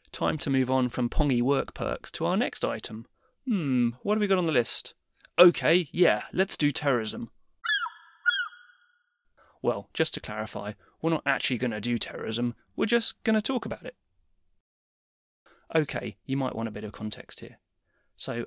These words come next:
I've had a lot of different jobs recently, and a while ago I worked on a training course about extremism and radicalisation. Extremism, terrorism, yep, those are some of the worst isms around, as Ferris Bueller once said.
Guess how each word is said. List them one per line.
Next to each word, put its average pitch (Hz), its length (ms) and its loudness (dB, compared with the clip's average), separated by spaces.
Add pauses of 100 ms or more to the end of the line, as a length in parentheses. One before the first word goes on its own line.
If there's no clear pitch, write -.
I've 190 160 2
had 151 100 -8
a 170 80 4
lot 220 140 2
of 139 80 -10
different - 280 -6
jobs 127 300 0
recently, 110 500 -8 (220)
and 127 400 -4 (100)
a 127 60 0
while 160 340 -2
ago - 400 -8
I 123 60 -6
worked 120 340 -2
on 113 120 -4
a 110 40 -4
training 143 380 -4
course - 460 -10
about 113 260 -8
extremism 135 800 -4 (120)
and 139 200 -4
radicalisation. 127 880 -4 (1200)
Extremism, 139 960 0 (160)
terrorism, 135 760 -4 (500)
yep, - 260 -4 (160)
those 127 220 -2
are - 20 -4
some 120 220 0
of 110 40 -6
the 110 80 -6
worst 139 400 -2
isms 120 400 -2
around, 110 520 -8 (180)
as - 80 -10
Ferris 117 300 -2
Bueller 110 360 -4
once 113 220 -6
said. - 300 -8